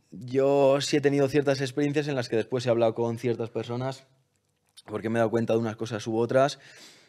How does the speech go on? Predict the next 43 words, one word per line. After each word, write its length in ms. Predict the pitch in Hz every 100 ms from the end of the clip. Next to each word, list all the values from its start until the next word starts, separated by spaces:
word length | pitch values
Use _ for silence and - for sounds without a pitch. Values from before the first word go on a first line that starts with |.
| -
y 80 | 107
no 100 | 117
sé 100 | 117
si 100 | 123
me 80 |
hubiera 240 | 117 113 110
dado 160 | 107
cuenta 380 | 107 123 113 104
de 100 | 107
esas 260 | 107 104 104
cosas 320 | 117 110 107
del 140 | 110
pasado 440 | 104 101 107 104 98
si 200 | - 107
no 100 | 104
hubiera 200 | 104 98
sido 280 | - 101 101
en 120 | 101
esos 540 | 95 98 98 95 90
viajes. 380 | 104 117 95 82 _ _ -
Pues 140 | 85
no 80 | 95
lo 100 | 92
sé, 140 | 107 127 _ _
pero 260 | - 98 95
la 120 | 95
realidad 380 | 95 101 110 117
es 100 | 117
que 80 | 135
me 100 | 123
di 80 | 120
cuenta 380 | 131 135 151 -
en 120 | 113
esos 220 | 110 104
viajes. 360 | 95 87 90 - - - - _ _ _ _ _ _ _ -
Después 300 | 104 107 113
he 80 | 123
tenido 260 | 123 123 120
otras 220 | 120 113
experiencias 500 | 120 120 120 120 117
también 460 | 120 120 131 143 147 - - - - - _ _ _ _ -
que, 460 | 139 123 120 113 - _ _ _ _ -
bueno, 300 | 151 120